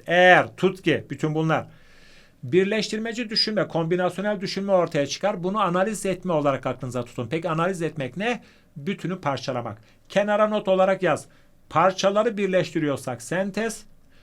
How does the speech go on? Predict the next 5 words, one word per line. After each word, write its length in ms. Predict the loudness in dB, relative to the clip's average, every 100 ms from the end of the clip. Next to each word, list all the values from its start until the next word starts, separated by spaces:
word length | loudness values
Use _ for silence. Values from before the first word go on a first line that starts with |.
| -20 -20
bütünü 600 | -16 -6 -6 -4 -4 -4
parçalıyorsak 1000 | 2 2 4 2 2 0 0 0 -2 -4 -20 -20 -20 -20 _ _ _ _ _ _
analiz. 720 | -2 0 -2 -4 -10 -12 -16 _ _ _ _ _ _ -20 _ _ -4
Birleştirmeci 760 | -2 0 0 0 -2 -2 -4
düşünme, 600 | -4 -2 -2 0 -2 -2